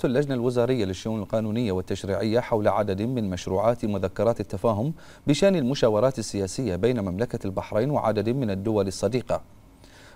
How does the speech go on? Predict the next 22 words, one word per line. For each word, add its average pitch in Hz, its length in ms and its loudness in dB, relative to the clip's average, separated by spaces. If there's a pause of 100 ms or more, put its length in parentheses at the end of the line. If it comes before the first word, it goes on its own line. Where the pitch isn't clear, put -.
مذكرة 107 500 4
اللجنة 117 300 2
الوزارية 113 540 2
للشؤون 107 360 -2
القانونية 107 520 0
والتشريعية 101 680 0
حول 117 320 0
مذكرة 113 480 2
التفاهم 117 560 0
بين 131 240 4
كليات 113 500 0
البحرين 110 420 -2
التقنية 113 540 0
بوليتكنيك 101 580 -2
البحرين 104 540 0 (360)
ومركز 110 540 2
التدريب 113 600 0 (200)
دبليو 110 480 0
آي 107 380 2 (100)
إس - 340 -2
سي 120 400 0
انترناشونال، 98 760 0